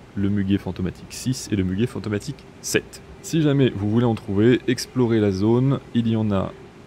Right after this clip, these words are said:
dans les ruines, à cet endroit, et il y en a ici, le sept est là. On aura un chevalier du creuset, euh,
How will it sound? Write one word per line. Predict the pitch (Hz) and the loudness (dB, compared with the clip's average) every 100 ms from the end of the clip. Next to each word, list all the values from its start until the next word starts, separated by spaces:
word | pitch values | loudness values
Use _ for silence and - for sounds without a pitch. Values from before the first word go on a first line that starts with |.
| - | -4
dans | 127 160 | 2 4
les | 104 | 2
ruines, | 90 80 110 - - - - - | 0 -2 -4 -8 -14 -20 -20 -12
à | - | -6
cet | - 90 | -4 -4
endroit, | 76 85 90 110 - - - - | -6 -2 0 -2 -8 -20 -6 2
et | |
il | 110 | 4
y | 110 | 4
en | 110 | 4
a | 113 120 - - | 4 2 -2 -2
ici, | 165 - 87 - - - | -2 -2 -8 -12 -14 -4
le | - | -2
sept | - 135 - - - | 0 -2 -4 -14 -6
est | 90 - - - | -6 -8 -20 -10
là. | - - - - - - - - | -6 -6 -6 -20 -20 -20 -20 -12
On | - 107 | -2 2
aura | 113 | 4
un | 127 | 4
chevalier | 117 139 127 139 | 2 2 6 6
du | 127 | 6
creuset, | - 117 104 117 120 117 | 2 0 2 4 6 4
euh, | 95 87 | 4 0